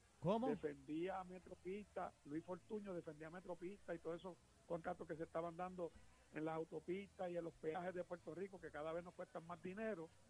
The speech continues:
Speaker 2: Y ustedes saben que él sale del gobierno y ahora es parte de la junta de gobierno
Speaker 1: <laughs>
Speaker 2: o de la junta de directores de lo que es Metropista en Puerto Rico.
Speaker 1: Qué mamey. No, y están haciendo expresos, no arreglan las carreteras ni nada por el estilo,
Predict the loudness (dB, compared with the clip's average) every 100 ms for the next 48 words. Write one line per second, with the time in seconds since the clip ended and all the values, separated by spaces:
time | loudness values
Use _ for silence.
0 | -20 -18 -18 -6 2 4 4 0 -4 -4
1 | 2 2 2 2 2 -2 -2 -4 -4 -4
2 | -2 0 0 2 2 2 0 0 0 0
3 | 0 0 0 -4 -14 -4 2 4 2 0
4 | 2 2 2 0 0 -2 -4 -8 -2 0
5 | 0 0 0 2 0 -2 0 2 2 0
6 | -6 -4 0 0 0 -2 2 2 2 0
7 | 0 0 0 0 -2 -2 -4 -2 -2 -2
8 | -2 -2 -4 -4 -10 -12 2 6 8 8
9 | 8 8 8 10 12 12 10 8 8 8
10 | 8 6 8 10 10 8 8 8 8 8
11 | 4 6 6 6 6 8 10 10 10 10
12 | 8 8 10 10 8 8 8 8 8 6
13 | 8 8 10 8